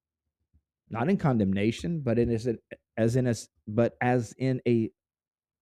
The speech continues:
a somber and sober warning.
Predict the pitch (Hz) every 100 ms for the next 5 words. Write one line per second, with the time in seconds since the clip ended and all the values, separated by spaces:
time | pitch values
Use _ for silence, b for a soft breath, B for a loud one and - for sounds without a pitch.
0 | _ _ _ _ 107 110 107 - 139 147
1 | 156 127 120 - 143 156 147 160 196 -
2 | 78